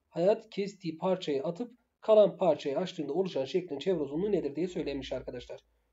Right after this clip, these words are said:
Şuraya şöyle bir tane arkadaşlar kare çizelim.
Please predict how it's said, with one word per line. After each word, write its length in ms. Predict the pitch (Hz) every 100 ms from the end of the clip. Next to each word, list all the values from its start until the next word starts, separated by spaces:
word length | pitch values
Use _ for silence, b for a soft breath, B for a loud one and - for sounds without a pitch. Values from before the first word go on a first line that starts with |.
| _ _
Şuraya 460 | - 247 175 139
şöyle 640 | 170 - - 247 185 147 165
bir 220 | 202 175
tane 240 | 135 131
arkadaşlar 880 | 139 135 127 127 - 190 196 - -
kare 300 | - 151 147
çizelim. 580 | 160 143 131 127 123 127